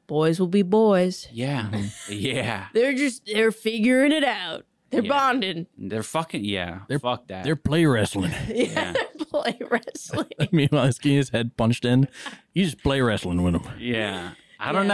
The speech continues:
Speaker 2: know. There's all these, like, little fucking, there, I mean, bitch slap is, like, a, a very, like, obvious, like, "I don't wanna be hit" kind of moment.
Speaker 1: Yeah.
Speaker 2: But there's things that are obviously even more, like,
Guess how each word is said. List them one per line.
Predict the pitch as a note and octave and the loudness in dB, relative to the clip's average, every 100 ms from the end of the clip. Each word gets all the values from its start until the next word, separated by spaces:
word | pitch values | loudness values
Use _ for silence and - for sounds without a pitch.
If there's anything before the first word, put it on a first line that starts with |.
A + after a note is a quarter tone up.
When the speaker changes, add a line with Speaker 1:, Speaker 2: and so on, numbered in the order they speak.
| F#3+ B2+ | 2 0
Speaker 2:
know. | |
There's | G#2+ B2+ | 0 0
all | F#3 G3+ | 2 2
these, | A#3+ G#3 | 0 -2
like, | D3 C#3 B2+ - | -2 -2 -4 -6
little | C#3 D#3+ E3+ | 0 2 2
fucking, | - D#3 D3 D3 C3+ B2+ A#2+ G#2+ G2+ - _ _ _ - | 2 -2 -2 -6 0 4 4 2 -2 -8 _ _ _ -2
there, | D#3+ E3+ - | 0 0 -2
I | D#3+ | 0
mean, | D#3+ D3 B2 - | 2 2 2 -4
bitch | G#2 F3 F3+ | -6 -6 -4
slap | - G#3+ G#3 F3 | 0 0 0 -2
is, | D3+ | 0
like, | B2+ A2 B2 | 0 0 0
a, | G2+ G2 - G#2 - - | 0 0 -4 -10 -14 -6
a | G#2+ F#2+ F#2 - | -4 -4 -6 -8
very, | G#2 B2+ B2+ A#2+ | 0 2 2 2
like, | G2+ F#2+ - | 0 -4 -4
obvious, | G2+ G#2+ A2 A2+ - | -2 -2 -2 -4 -4
like, | G2+ F#2+ - | -6 -6 -4
"I | A2 | -2
don't | A#2+ | 0
wanna | G#2 A2 G2 | 0 0 -2
be | G2 | -6
hit" | A2+ A2+ - | -4 -6 -4
kind | A#2+ B2 | -2 0
of | A#2 | 2
moment. | B2+ C3+ D3+ F3+ | 2 4 2 0
Speaker 1:
Yeah. | E3 | -4
Speaker 2:
But | G2 | -2
there's | C#3 B2 | -2 -2
things | - D#3+ G3+ A3 | -2 2 2 4
that | G3+ E3+ | 2 4
are | A#2 - _ _ A2 | 2 -2 _ _ -4
obviously | A#2 C3 B2 - A#2 | -2 0 -2 0 -2
even | F#2 A2 A#2 G2+ | 0 0 2 2
more, | F#2+ G2 G2+ | 2 2 0
like, | G2+ F#2 - | 0 -2 -6